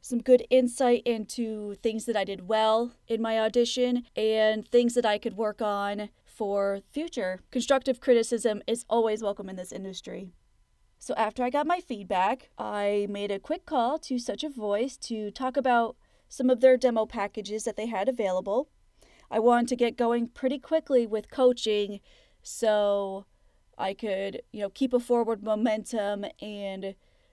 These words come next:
really try and get my demos within a six-month time window is what I was hoping for, for my commercial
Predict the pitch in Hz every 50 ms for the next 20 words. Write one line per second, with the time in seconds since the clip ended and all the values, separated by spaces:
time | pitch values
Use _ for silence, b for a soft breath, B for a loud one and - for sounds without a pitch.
0 | _ _ 214 233 247 254 247 240 - - 254 220 220 220 214 - - - 208 196
1 | 202 196 233 214 - 220 202 202 - 202 196 196 196 196 196 196 202 202 - -
2 | 208 202 190 185 190 - - 294 294 - - 262 254 233 - _ _ _ _ _
3 | - - - 240 220 220 214 202 196 190 185 180 180 190 - 185 180 180 180 175
4 | 175 - - 262 277 247 247 214 196 - - - 202 196 196 196 196 196 196 b
5 | b b b b b b - 240 226 202 196 196 - - 233 208 226 226 233 233
6 | 233 - 226 214 208 202 202 190